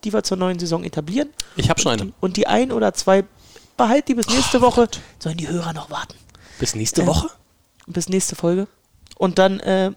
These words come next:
Speaker 1: suchen wir die ein, zwei besten, suchen wir aus und die etablieren wir fest, weil wir reden ja noch nicht lange genug, da können wir noch zwei Rubriken reinhauen. Damit wär ich durch.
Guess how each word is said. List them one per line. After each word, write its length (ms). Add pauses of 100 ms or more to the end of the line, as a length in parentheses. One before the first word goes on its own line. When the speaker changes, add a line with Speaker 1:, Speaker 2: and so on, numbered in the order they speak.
(200)
Speaker 1:
suchen 220
wir 100
die 120
ein, 180
zwei 220
besten, 300
suchen 180
wir 100
aus 160
und 100
die 100
etablieren 460
wir 80
fest, 280
weil 120
wir 100
reden 180
ja 60
noch 160
nicht 140
lange 240
genug, 220
da 100
können 140
wir 60
noch 100
zwei 180
Rubriken 340
reinhauen. 320 (960)
Damit 220 (960)
wär 80
ich 80
durch. 240